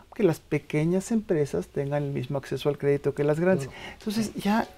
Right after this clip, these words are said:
Speaker 1: el foco es, más bien, lo que dicen es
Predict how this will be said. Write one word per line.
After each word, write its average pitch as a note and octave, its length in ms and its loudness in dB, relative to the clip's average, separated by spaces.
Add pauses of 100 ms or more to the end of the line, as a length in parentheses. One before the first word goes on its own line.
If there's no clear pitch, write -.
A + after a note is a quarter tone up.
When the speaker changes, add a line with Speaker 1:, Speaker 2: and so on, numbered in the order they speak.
(200)
Speaker 1:
el E3+ 220 6
foco G#3+ 420 4
es, F#3+ 220 2
más E3+ 240 0
bien, E3+ 200 4 (160)
lo C3+ 140 -2
que C#3 100 2
dicen C#3+ 360 2
es C3+ 100 -2